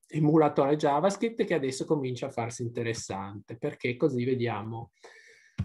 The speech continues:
eh, un array vero e vediamo che dove viene tenuto e tutte queste cose, che sono uno,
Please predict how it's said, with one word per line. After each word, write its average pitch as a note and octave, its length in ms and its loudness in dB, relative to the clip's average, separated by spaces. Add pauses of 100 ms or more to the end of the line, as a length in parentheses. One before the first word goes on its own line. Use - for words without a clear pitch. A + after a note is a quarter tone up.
(760)
eh, C3+ 500 0
un G3 180 4
array C#3 440 2
vero A#2+ 560 -4 (260)
e D#3 140 4
vediamo C3 640 2 (180)
che B2+ 240 -4
dove C#3+ 280 6
viene B2 340 0
tenuto F3+ 840 4
e A#2+ 120 -8
tutte A#2+ 320 -14
queste - 340 -14
cose, - 380 -20
che C3+ 120 -14
sono - 260 -20
uno, C3 320 2